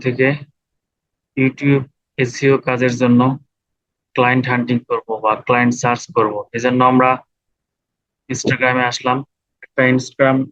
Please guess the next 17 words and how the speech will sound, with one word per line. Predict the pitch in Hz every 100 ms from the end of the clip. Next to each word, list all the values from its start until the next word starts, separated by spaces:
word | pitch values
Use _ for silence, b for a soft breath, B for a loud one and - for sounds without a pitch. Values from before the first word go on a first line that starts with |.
| _ _ _ _ _ _ _
অ্যাকাউন্ট | 127 135 135 127
কিভাবে | 135 131 131 127 123
তৈরি | 131 131 127
করতে | 131 - 123
হয়, | 127 -
সেট | 127 123
আপ | -
করতে | - -
হয়, | 127 123
অপটিমাইজ | 120 131 127 120
করতে | 123 117 123
হয়, | 123 123 - -
এই | 131 131
বিষয়গুলো | - 139 131 135 135
অন্য | 135 131
ভিডিওতে | 127 131 127 139
কথা | 127 127